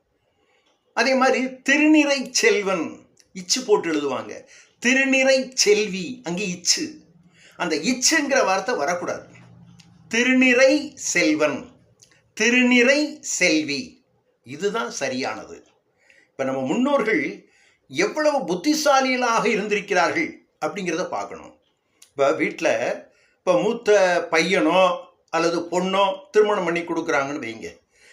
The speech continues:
அப்ப என்ன செய்வாங்க? திருவளர் செல்வன் அல்லது திருவளர் செல்வின்னு போடுவாங்க. அப்ப அதுக்கு என்ன அர்த்தம்னா, திருவளர் செல்வன், திருவளர்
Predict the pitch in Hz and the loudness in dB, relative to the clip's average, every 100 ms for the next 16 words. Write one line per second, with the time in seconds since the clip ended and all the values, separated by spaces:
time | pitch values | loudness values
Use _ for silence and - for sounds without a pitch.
0 | - 170 156 170 185 202 160 156 147 113 | -6 -4 0 0 0 0 0 2 0 0
1 | 143 - - _ _ - 254 285 247 247 | -4 -8 -20 _ _ 0 0 2 2 2
2 | 277 - - 214 220 214 214 180 123 - | 0 -2 4 4 4 2 2 0 -6 -10
3 | _ _ - 175 196 190 - 214 240 262 | _ _ -4 0 2 0 0 0 2 2
4 | 254 254 269 - - 202 247 247 254 240 | 2 2 0 -4 0 2 2 2 2 0
5 | 175 147 123 117 - - 151 175 135 143 | -4 -4 -6 -10 -18 -10 -6 -4 -4 -4
6 | 202 294 202 202 202 156 123 104 170 220 | -2 0 0 0 -4 -4 -4 -4 -4 -6
7 | - - _ - 233 294 262 247 262 - | -12 -20 _ -2 -2 0 2 2 2 2
8 | 226 247 247 262 262 - 240 247 233 214 | 2 2 2 2 0 -2 -2 2 2 2